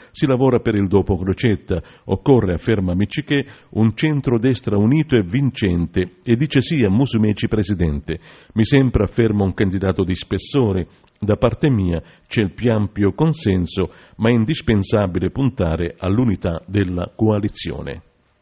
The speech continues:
L'assessorato all'economia ha chiesto a tutte le partecipate di ridurre subito il numero di amministratori. Scatta così una riduzione di membri dei vari consigli di amministrazione che potrebbe anticipare una delle misure che il governo nazionale renderà obbligatorie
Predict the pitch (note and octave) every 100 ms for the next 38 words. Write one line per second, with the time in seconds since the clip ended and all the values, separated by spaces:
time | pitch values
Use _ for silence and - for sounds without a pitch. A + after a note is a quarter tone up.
0 | _ _ _ _ _ _ _ _ _ -
1 | G#2+ B2 - D#3 F#3 G3+ E3+ C3+ B2+ B2+
2 | D3 D3+ - C#3+ A#2+ C#3+ D3+ E3 A2+ G#2
3 | G2 F#2+ G#2+ G2+ C3 C3 A#2+ A2 A#2 A#2
4 | C3+ G#2+ C3 A#2+ G#2+ G2 G2 B2 G2+ F#2+
5 | G2 F#2 F#2+ F2+ G2+ F#2 C3+ G2+ E2+ D2
6 | _ - - - C3+ C3 - A#2+ A2+ D3
7 | B2 G2+ G2 G#2+ - B2 G#2 G2 A2 C3
8 | B2+ A#2+ F#2+ F#2+ A2 G#2+ G2 F#2 G#2 G2+
9 | F#2 F2+ F2+ F2 G#2+ G#2 D3+ C#3+ B2+ -
10 | - - D#3+ D#3 D3 D3 A#2+ A#2 A2 B2+
11 | A2 A2+ G2+ G2 - A#2 G#2+ G#2+ G2 F2+
12 | F2+ C3+ G#2 F2+ G2+ F#2 F2+ B2+ G#2 G2+
13 | F#2+ A#2 - G#2 F2 F2 - A2 B2 G#2+
14 | G2 F2+ A2+ A2+ F2+ G#2+ G#2 F#2+